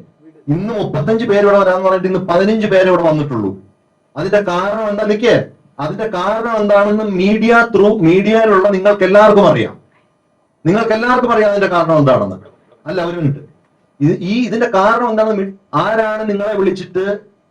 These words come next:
ഈ പ്രസ് കവറേജിന് വരരുത് എന്ന്, നിക്ക്, നിക്ക്, ആരാണ് ഈ പ്രസ് കവറേജ് വരരുത് എന്ന് പറഞ്ഞതെന്ന് നിങ്ങൾക്ക് എല്ലാവർക്കും അറിയാം. നിങ്ങൾ ജെന്യുവൻ ആണ് എന്ന് വിശ്വാസമുള്ളത് കൊണ്ട് നിങ്ങളെല്ലാവരും വന്നു. നിങ്ങൾ പറയുക, ആരാണ് നിങ്ങളോട് പറഞ്ഞത് ഈ പ്രസ് കവറേജിന് വരരുതെന്ന് പറഞ്ഞത്?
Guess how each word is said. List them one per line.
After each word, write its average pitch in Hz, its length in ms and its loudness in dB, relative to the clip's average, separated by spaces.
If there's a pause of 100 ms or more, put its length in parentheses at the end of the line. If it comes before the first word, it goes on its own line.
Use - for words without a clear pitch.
(140)
ഈ 208 300 -10
പ്രസ് 135 200 -10
കവറേജിന് 180 440 -2
വരരുത് 180 520 2
എന്ന്, 190 260 0
നിക്ക്, 175 260 -2 (400)
നിക്ക്, 202 360 -2 (680)
ആരാണ് 208 540 -2
ഈ 196 120 2
പ്രസ് 180 200 -4
കവറേജ് 180 380 2
വരരുത് 175 680 4
എന്ന് 165 160 4
പറഞ്ഞതെന്ന് 170 640 0
നിങ്ങൾക്ക് 214 340 -2
എല്ലാവർക്കും 190 360 2
അറിയാം. 123 340 0 (340)
നിങ്ങൾ 160 380 6
ജെന്യുവൻ 214 420 2
ആണ് 190 260 2
എന്ന് 170 320 2
വിശ്വാസമുള്ളത് 160 560 4
കൊണ്ട് 151 380 0
നിങ്ങളെല്ലാവരും 143 500 -2
വന്നു. 120 440 -8 (280)
നിങ്ങൾ 185 360 0
പറയുക, 226 300 -4
ആരാണ് 208 420 -4
നിങ്ങളോട് 190 260 -4
പറഞ്ഞത് 175 380 -2
ഈ 170 160 0
പ്രസ് 143 220 -8
കവറേജിന് 160 400 2
വരരുതെന്ന് 123 440 0
പറഞ്ഞത്? 87 260 -8